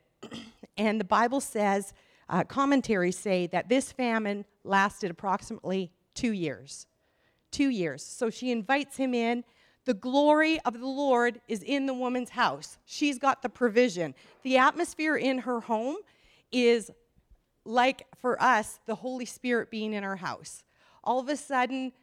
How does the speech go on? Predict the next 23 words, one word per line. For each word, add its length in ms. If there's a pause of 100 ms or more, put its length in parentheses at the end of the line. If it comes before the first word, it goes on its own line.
(280)
those 320
things 400
that 160
she 140
was 120
consumed 580
with 180
and 160
worried 260
about, 360 (800)
they're 160
not 240
her 100
concern 480
anymore. 600
So 200
she's 260
living 300
in 120
a 40
place 320
of 80
provision. 560